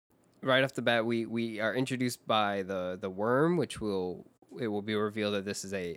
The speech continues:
a s-, a Suicide Squad member of all of a sudden. Um, but it starts with rescuing the Worm and Velvet, which is the,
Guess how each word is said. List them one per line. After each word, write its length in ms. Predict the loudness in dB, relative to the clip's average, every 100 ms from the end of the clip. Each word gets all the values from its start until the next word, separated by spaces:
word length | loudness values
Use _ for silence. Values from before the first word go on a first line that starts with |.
| -8
a 340 | -8 -10 -12
s-, 280 | -14 -14 -14 -14
a 160 | -14 -10
Suicide 640 | -4 4 4 4 -2 -4
Squad 380 | -6 -6 -6 -12 -8
member 520 | -4 -4 -4 -6 -6 _ _
of 200 | -12 -12 -14 -4
all 220 | -2 0
of 40 |
a 40 | -2
sudden. 360 | -2 -2 -2 -6 -14 -20 -8
Um, 760 | 0 2 4 2 0 -2 -6 -10 0
but 260 | 4 4 4
it 140 | 2
starts 300 | 2 2 2
with 200 | -2 0
rescuing 600 | 2 2 2 2 2 4
the 80 | 2
Worm 460 | 4 6 6 4 0 -2
and 380 | -2 0 -2 0
Velvet, 460 | 2 4 2 -2
which 220 | -2 -4
is 180 | -4 -4
the, 160 | -6